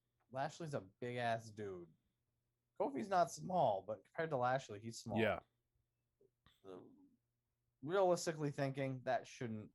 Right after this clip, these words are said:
Speaker 1: physically be, be possible. Rolling him up for that long, like, you're, like, you'd have to do something else, a crucifix or something where it's, like, actually realistic, like, he can't kick out. Like, how do you not, how can you not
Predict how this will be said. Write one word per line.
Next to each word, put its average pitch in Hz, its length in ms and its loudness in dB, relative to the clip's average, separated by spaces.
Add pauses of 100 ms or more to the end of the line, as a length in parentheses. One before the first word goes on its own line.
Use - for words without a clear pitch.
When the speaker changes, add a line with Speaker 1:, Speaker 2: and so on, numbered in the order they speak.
(380)
Speaker 1:
physically 101 420 -8 (100)
be, 95 240 -10 (140)
be 101 80 -14
possible. 80 560 -10 (1300)
Rolling 120 340 4
him 117 140 2
up 113 180 2
for 110 80 -6
that 101 240 -2
long, 98 300 -2 (880)
like, 95 180 -6 (500)
you're, 131 260 -2
like, 123 200 2 (460)
you'd 123 200 -4
have 131 200 0
to 107 240 -6 (2000)
do 131 120 2
something 131 400 2
else, 123 200 4
a 113 40 -8
crucifix 127 680 -2
or 110 80 -4
something 127 360 0
where 110 160 2
it's, 104 140 -10
like, 104 180 -6
actually 113 420 -4
realistic, 107 500 -2
like, 101 140 -6
he 110 120 -8
can't 101 240 -8
kick 104 160 -12
out. 98 160 0
Like, 92 140 -10 (300)
how 165 100 -2
do 185 60 -4
you 170 60 -2
not, 135 200 2
how 156 140 -2
can 170 160 -10
you 156 80 -2
not 131 180 0